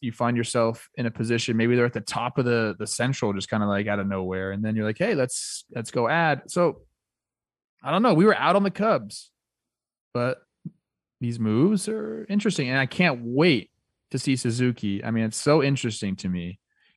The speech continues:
You know, I, I love when international players come over. We see guys from the D R and Venezuela all the time. You don't, we don't get a lot of Japanese bats coming over, and I'm, I'm,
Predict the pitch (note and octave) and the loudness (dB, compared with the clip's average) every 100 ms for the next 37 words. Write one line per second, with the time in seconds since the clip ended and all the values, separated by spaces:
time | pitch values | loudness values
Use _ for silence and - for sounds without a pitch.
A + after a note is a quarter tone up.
0 | _ A2+ G#2 F#2+ G2 A2 - A#2 A2+ C3 | _ -2 0 0 0 -2 0 0 2 2
1 | C#3 B2+ B2 A#2 A#2 - G#2+ A2+ G#2+ - | 2 2 2 0 -2 -4 -4 -2 -2 -2
2 | A#2+ B2 A2 G#2+ - C3 B2 A2+ - G#2 | -2 0 -2 -4 -4 -2 0 0 -2 -6
3 | A2 A2+ A2+ A#2 A#2 - _ - G2+ A2 | -2 0 2 2 0 -6 _ -12 -6 -4
4 | G#2 - A2 A2 G#2+ G#2 G2+ _ _ _ | -4 -2 0 2 0 -2 -4 _ _ _
5 | - C3+ C#3+ A#2+ - G#2 G2 G2 F#2+ _ | 0 4 4 0 -2 -2 -2 -4 -6 _
6 | _ _ G#2+ A2 - C#3+ D3+ - C3 B2 | _ _ -8 -4 2 2 2 -2 -2 2
7 | C3+ D#3 E3 D#3 D3 C#3+ C3+ C3 B2+ C3 | 4 4 4 4 4 2 2 0 0 -4
8 | B2 A#2 A2 G#2+ - G#2+ G#2 G#2 G#2 G#2 | -6 -4 -4 -4 -4 -4 -2 -4 -4 -4
9 | G2+ G2+ _ - A2 G#2+ G#2+ - A#2 | -6 -8 _ -12 -4 -2 -2 -2 -2